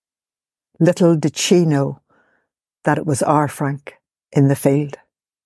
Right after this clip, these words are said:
He went up to help Father Mullen.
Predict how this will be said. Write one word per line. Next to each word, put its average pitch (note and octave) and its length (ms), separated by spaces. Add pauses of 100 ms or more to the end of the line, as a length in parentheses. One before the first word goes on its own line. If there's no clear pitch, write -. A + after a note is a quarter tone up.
(880)
He F3 160
went D3+ 180
up F3 240
to E3 80
help E3+ 320
Father D3+ 340
Mullen. C3+ 340